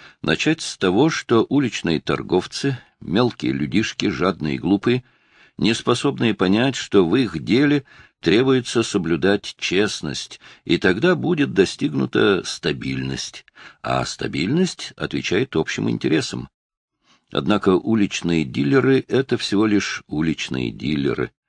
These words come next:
Короче говоря, преступники. И он не в состоянии изменить это. Время от времени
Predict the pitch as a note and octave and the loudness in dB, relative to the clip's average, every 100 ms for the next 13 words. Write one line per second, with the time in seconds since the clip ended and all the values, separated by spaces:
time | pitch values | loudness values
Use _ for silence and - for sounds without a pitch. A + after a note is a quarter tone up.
0 | _ - _ G3 F#3+ - - F2 F#2 G2+ | _ -20 _ 2 2 2 0 4 4 2
1 | F#2+ _ _ C#3 D3+ - G3+ G3 D2+ - | 0 _ _ 6 6 4 -2 -2 -6 -6
2 | - - _ _ _ _ _ - C2+ D#2+ | -8 -10 _ _ _ _ _ -4 0 0
3 | E2+ D#2 E2 - D#2+ - D#2 A#1+ A#1 G1+ | 2 0 -2 -4 -6 -4 -4 -2 -2 -4
4 | - G#2+ C3 - - - - _ _ - | -4 -4 -4 -6 -10 -12 -18 _ _ -20
5 | - - D3+ F#3+ D#3 F2+ G2+ C#3 C3 B2+ | -16 0 4 4 4 4 6 6 4 2